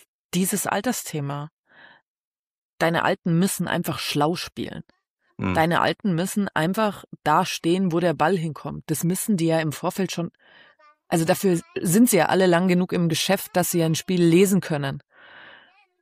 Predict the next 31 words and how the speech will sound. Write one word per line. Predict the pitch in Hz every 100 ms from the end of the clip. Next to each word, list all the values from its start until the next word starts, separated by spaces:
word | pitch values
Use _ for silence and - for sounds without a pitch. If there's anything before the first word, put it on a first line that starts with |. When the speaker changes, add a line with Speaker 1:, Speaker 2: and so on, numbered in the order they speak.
| - - -
Speaker 2:
Und | - 101
das | 92
war, | 101
Speaker 1:
Die | 175
Speaker 2:
ich |
glaub, | 156 254
Speaker 1:
Jungen | 294
Speaker 2:
dass | 214
das | 165
Speaker 1:
sind | 226 226 -
bis | - 196 -
zu | - 190
einer | 180
gewissen | 165 165 185 185 - _ _ _ -
Phase | - 160 180 175
für | 165
die | 147 _
Dynamik | 165 151 170 202 -
da. | 151
Ja, | 143 165 196 196 - _ _
alle, | - 220 233 -
alles | 214 233
fein. | - 208 175 165 - - - _
Aber | 143 147
Alte | - 196 262
können | - 156
auch | 151 180
noch | 202
den | - 147
Antritt | 143 147 - -
machen. | 143 - 143